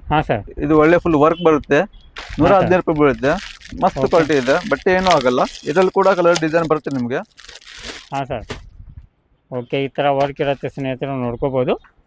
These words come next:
Speaker 1: ಫುಲ್ ಇದು. ಮತ್ತ್ ನಿಮ್ಗೆ ಚಿಕನ್ ವರ್ಕ್‌ದಲ್ಲಿ ಇದು ವರ್ಕ್‌ನ ಆಗಿದೆ, ಅದೇನೋ ನೋಡ್ಕೋಬಹುದು. ಎಲ್ಲ
Speaker 2: ಇದ್ರಲ್ಲಿ
Speaker 1: ನಿಮ್ಗೆ ಒಳ್ಳೆ ಒಳ್ಳೆ ಕಲೆಕ್ಷನ್ ಸಿಗುತ್ತೆ.
Speaker 2: ಇದರಲ್ಲಿ ಕಲರ್ ಸಿಗುತ್ತೆ ನೋಡಿ, ಡಿಸೈನ್ಸ್, ಕಲರ್ಸ್ ಎಲ್ಲ ಬೇರೆ ಬೇರೆ ಇರುತ್ತೆ.
Speaker 1: ಹಾ ಸರ್. ಓಕೆ, ಇದು ಕಲರ್‌ದಲ್ಲಿ ಡಿಸೈನ್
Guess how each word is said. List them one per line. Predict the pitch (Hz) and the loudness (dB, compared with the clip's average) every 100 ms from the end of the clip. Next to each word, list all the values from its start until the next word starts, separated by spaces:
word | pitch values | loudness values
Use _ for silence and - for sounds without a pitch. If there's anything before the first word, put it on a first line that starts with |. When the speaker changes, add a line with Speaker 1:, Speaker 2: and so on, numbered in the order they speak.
| _ _ _ - | _ _ _ -2
Speaker 1:
ಫುಲ್ | 160 165 | 2 4
ಇದು. | 160 240 | 4 2
ಮತ್ತ್ | 214 202 - | 2 -2 -2
ನಿಮ್ಗೆ | 202 196 196 190 | 0 2 2 2
ಚಿಕನ್ | - 160 180 180 | -2 0 0 2
ವರ್ಕ್‌ದಲ್ಲಿ | 175 175 170 170 175 | 0 0 -2 0 0
ಇದು | 165 170 160 | 2 2 2
ವರ್ಕ್‌ನ | 147 156 165 156 | 2 0 -4 0
ಆಗಿದೆ, | 143 143 160 151 | 0 0 0 0
ಅದೇನೋ | 131 123 143 147 | 0 -2 -4 -6
ನೋಡ್ಕೋಬಹುದು. | 135 117 143 131 127 226 _ _ _ - 165 | -8 -6 -4 -2 0 -2 _ _ _ -2 2
ಎಲ್ಲ | |
Speaker 2:
ಇದ್ರಲ್ಲಿ | 208 226 233 | 4 4 2
Speaker 1:
ನಿಮ್ಗೆ | 220 226 | 4 4
ಒಳ್ಳೆ | 226 175 196 | 4 4 2
ಒಳ್ಳೆ | 214 214 | 2 0
ಕಲೆಕ್ಷನ್ | - 175 - 190 | 0 -2 -4 -6
ಸಿಗುತ್ತೆ. | 175 | -2
Speaker 2:
ಇದರಲ್ಲಿ | 165 190 233 | 2 2 2
ಕಲರ್ | 175 185 | 2 2
ಸಿಗುತ್ತೆ | 185 143 131 | 0 -4 -4
ನೋಡಿ, | 120 117 110 | -6 -8 -6
ಡಿಸೈನ್ಸ್, | 135 139 139 - 147 143 143 | -2 -2 -2 -4 0 0 0
ಕಲರ್ಸ್ | 147 143 143 156 | 0 0 0 -2
ಎಲ್ಲ | 143 143 | 0 0
ಬೇರೆ | 135 143 139 | 2 2 2
ಬೇರೆ | 135 | 0
ಇರುತ್ತೆ. | 120 110 123 147 - - | -2 -4 -6 -8 -12 -4
Speaker 1:
ಹಾ | 139 | -2
ಸರ್. | 131 123 110 - _ - - - - - - 123 | -2 -4 -6 -16 _ -20 -20 -20 -20 -20 -10 -6
ಓಕೆ, | 117 139 135 - - - - - 131 | -4 -2 -4 -8 -20 -20 -20 -8 0
ಇದು | 151 147 | 2 2
ಕಲರ್‌ದಲ್ಲಿ | 151 151 156 151 151 156 | 2 4 2 0 2 0
ಡಿಸೈನ್ | 143 131 156 | 2 0 0